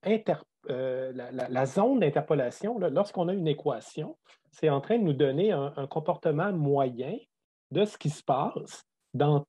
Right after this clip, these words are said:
toute la zone d'interpolation. Donc, si vous ajoutez des termes d'interaction dans le modèle,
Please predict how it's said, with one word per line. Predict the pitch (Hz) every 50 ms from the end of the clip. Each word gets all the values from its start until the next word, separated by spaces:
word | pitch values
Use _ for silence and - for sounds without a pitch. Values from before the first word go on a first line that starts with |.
| _ -
toute | 285 294 302 302 302 -
la | 160 143 139
zone | 131 139 156 165 170 160
d'interpolation. | 147 135 - 147 139 - - 135 131 127 120 - - - 147 135 - _ _ 160 - _ _ _ _ _ _ _
Donc, | 147 143 143 147 -
si | - - 214
vous | 214 185 165
ajoutez | 170 170 156 160 165 151 - 254
des | 240 190 156 135 -
termes | - 196 208 196 165 143
d'interaction | 160 175 175 175 208 214 190 165 139 - - - 190 196 220 208
dans | 185 151
le | 147
modèle, | 139 131 120 113 127 139 170 214 262 220 165 -